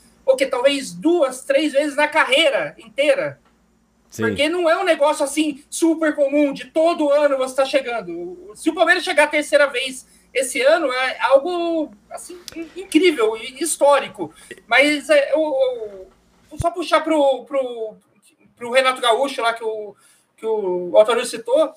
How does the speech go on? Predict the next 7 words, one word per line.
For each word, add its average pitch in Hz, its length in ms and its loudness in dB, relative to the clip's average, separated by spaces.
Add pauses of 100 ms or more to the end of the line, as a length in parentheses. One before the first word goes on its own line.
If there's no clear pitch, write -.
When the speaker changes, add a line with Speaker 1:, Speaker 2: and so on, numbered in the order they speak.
(280)
Speaker 1:
o - 80 -10
Renato 311 280 2
Gaúcho, 311 340 0
pra 302 160 2
mim, 302 320 -8
ele 269 1160 -4
simboliza 330 840 0